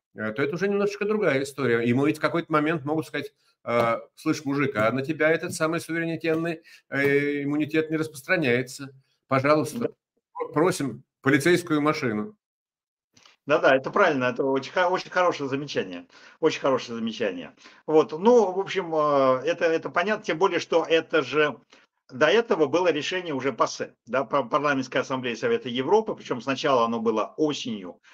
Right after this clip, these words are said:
Speaker 2: они заранее уже сказали, что не будут признавать, и когда эти выборы прошли, они подтвердили свое намерение не признавать, то есть они приняли это решение. Но Парламентская Ассамблея, м, Совета Европы —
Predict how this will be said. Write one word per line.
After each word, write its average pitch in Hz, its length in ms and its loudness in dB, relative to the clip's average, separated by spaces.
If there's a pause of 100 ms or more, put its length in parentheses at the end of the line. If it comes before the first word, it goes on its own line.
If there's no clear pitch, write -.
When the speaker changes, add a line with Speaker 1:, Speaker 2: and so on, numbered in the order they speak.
(120)
Speaker 2:
они 135 220 0
заранее 151 420 4
уже 113 160 -2
сказали, 113 320 -2
что 117 200 -8
не 117 100 -2
будут 113 260 -10
признавать, 127 560 0 (300)
и 131 80 -6
когда 143 440 4
эти 127 200 -4
выборы 123 320 0
прошли, 135 320 -2
они 208 160 0
подтвердили 135 580 -2
свое 110 300 -2
намерение 110 500 -2
не 113 140 -2
признавать, 120 500 0
то - 80 -6
есть 123 140 -6
они 139 180 -4
приняли 156 320 -4
это 113 160 -4
решение. 110 480 -6 (340)
Но 165 200 6
Парламентская 180 640 4
Ассамблея, 143 720 2
м, 123 380 -4
Совета 143 320 -2
Европы — 151 600 2